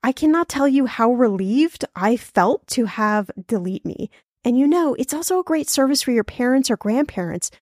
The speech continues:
to help protect them from identity theft.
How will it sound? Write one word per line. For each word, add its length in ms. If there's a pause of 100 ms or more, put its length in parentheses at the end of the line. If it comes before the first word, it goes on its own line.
(320)
to 140
help 300
protect 440
them 220
from 200
identity 420
theft. 520